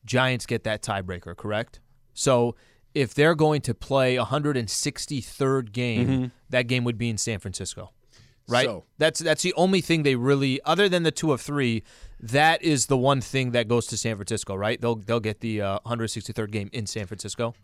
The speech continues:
Speaker 2: So with that in mind, you
Speaker 1: Mm-hmm.
Speaker 2: know, we're gonna talk about Cody Bellinger coming up at ten thirty and what you do with him. I have an answer for you. I'll tell you what that
Speaker 1: Do
Speaker 2: is
Speaker 1: you?
Speaker 2: at ten thirty.
Speaker 1: Do you have an answer? 'Cause I think you'll have to reach out to the entire Dodgers organization if you have an
Speaker 2: If
Speaker 1: answer.
Speaker 2: they would have listened to me, they wouldn't be in this position to begin with. But coming up in three minutes, Al,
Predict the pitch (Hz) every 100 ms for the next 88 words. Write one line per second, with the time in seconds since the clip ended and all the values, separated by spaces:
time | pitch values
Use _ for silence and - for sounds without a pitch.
0 | - - 151 135 123 - 147 160 143 131
1 | 127 80 80 92 117 113 104 139 143 135
2 | - 131 110 120 110 113 120 110 104 101
3 | - 104 110 101 98 95 110 107 90 107
4 | 98 101 87 85 101 107 98 98 104 101
5 | - 92 90 90 104 95 92 95 95 131
6 | 113 101 92 98 85 123 120 117 120 117
7 | 135 131 - 120 123 120 117 117 - 113
8 | 117 113 107 107 110 120 113 104 104 117
9 | 110 113 104 101 104 98 110 - 104 101
10 | 101 95 185 196 185 135 165 139 113 107
11 | 113 113 107 101 - 95 92 92 85 85
12 | 87 80 73 - 120 - 139 139 135 -
13 | 117 107 110 123 123 127 123 127 123 123